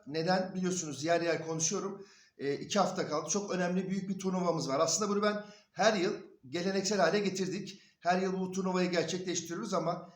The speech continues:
kolay değil. Elli tane futbolcu, e, Türkiye'nin muhtelif yerlerinden Trabzonspor forması giymiş elli tane futbolcu, e, Trabzon'a gelecek. Bunların konaklaması, uçuş planlaması,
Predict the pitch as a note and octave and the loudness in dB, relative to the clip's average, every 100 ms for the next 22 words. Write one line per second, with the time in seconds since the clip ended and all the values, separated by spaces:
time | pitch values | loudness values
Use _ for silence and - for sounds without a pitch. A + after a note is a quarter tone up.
0 | _ - G#3+ G#3+ G3 C#3 F#2+ - E3 A3 | _ 0 6 6 6 -2 -6 -4 -2 -2
1 | F#3+ F#3 D3 D3+ - - F#3+ F3+ D#3 A#2 | 0 0 0 -2 -6 -8 -8 -2 -2 -2
2 | C3 F#3 - - _ _ - A#2+ B2 A#2+ | -4 -6 -8 -18 _ _ -12 -6 -4 -2
3 | A#2 A#2 F3+ F3+ E3+ F3 E3 F3+ F3+ F3 | -4 -4 -4 -2 -2 -2 -2 -2 0 0
4 | D3 C#3 B2 A#2+ C#3+ E3 E3+ E3+ E3 - | 0 -2 -2 -4 -4 0 0 0 -6 -4
5 | F3 E3 D#3+ D#3+ D#3+ - C#3 A2 D3+ D3+ | -4 -2 -2 0 0 -2 -6 -8 -6 -4
6 | G3 - - - _ D3+ F#3 F3 D#3 D#3+ | -4 -6 -10 -20 _ -6 -4 -4 -2 -2
7 | D#3+ D#3+ E3 D3+ - C#3 - - _ - | -6 -8 -4 -4 -4 -6 -8 -16 _ -6
8 | A#2+ A#2+ A2+ A2 F#2+ - D3 D#3 E3+ E3+ | -2 0 0 -4 -6 0 0 0 -4 -2
9 | E3+ E3 F#3 F#3 E3 E3 D#3+ D#3+ - D#3 | -2 -2 -2 -4 -6 -2 -2 -2 -6 -2
10 | E3+ E3 E3 E3 E3 F3 E3+ E3+ - - | -2 -2 -4 -4 -4 -2 -2 -4 -12 -20
11 | - _ C#3 - - - E3+ E3+ E3+ E3 | -20 _ -6 -2 -2 -2 0 0 0 0
12 | D#3+ E3+ E3+ F3 | 0 0 -2 -4